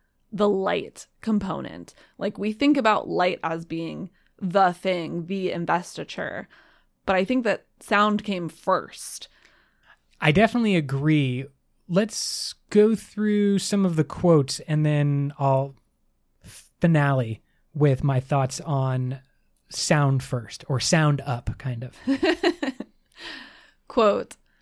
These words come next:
Speaker 1: "I have heard,"
Speaker 2: Rabaniel said,
Speaker 1: "that the lights respond to sound because it is reminiscent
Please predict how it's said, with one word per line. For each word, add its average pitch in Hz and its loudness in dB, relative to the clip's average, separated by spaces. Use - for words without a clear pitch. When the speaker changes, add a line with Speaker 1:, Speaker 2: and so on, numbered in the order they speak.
Speaker 1:
"I 214 8
have 269 0
heard," 196 -2
Speaker 2:
Rabaniel 117 0
said, 120 -4
Speaker 1:
"that 214 -2
the 226 0
lights 226 -2
respond 202 -4
to 196 -8
sound 175 -4
because 185 -4
it 196 -4
is 196 -4
reminiscent 202 -4